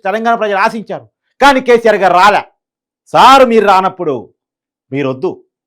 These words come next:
మీరు రానప్పుడు మీరొద్దు. ఇది తెలంగాణ ప్రజలు అడుగుతున్నారు, నేను అంటున్న మాట కాదు. మీరు రానప్పుడు మీరొద్దు, ఎమ్మెల్యేగా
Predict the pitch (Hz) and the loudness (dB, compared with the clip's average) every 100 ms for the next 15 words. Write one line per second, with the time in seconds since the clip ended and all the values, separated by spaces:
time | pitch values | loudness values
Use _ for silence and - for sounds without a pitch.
0 | _ _ _ _ _ 127 151 147 190 240 | _ _ _ _ _ -10 -4 0 2 2
1 | 254 202 175 165 226 - _ _ _ _ | 0 -2 -2 -2 -2 -4 _ _ _ _
2 | 151 185 185 202 240 240 226 226 220 226 | -18 -8 -4 -4 -6 -6 -6 -6 -6 -10
3 | 185 117 _ _ _ _ _ _ _ _ | -12 -14 _ _ _ _ _ _ _ _
4 | - 180 233 240 262 254 247 240 208 - | -10 -2 -2 -2 -2 0 -2 -2 -6 -8
5 | _ _ _ _ 135 226 269 262 240 240 | _ _ _ _ -4 0 2 4 4 2
6 | 240 269 247 247 247 185 285 220 - _ | 0 -2 0 0 0 4 4 2 -4 _
7 | _ _ _ _ - 165 247 269 269 262 | _ _ _ _ -2 0 2 4 4 6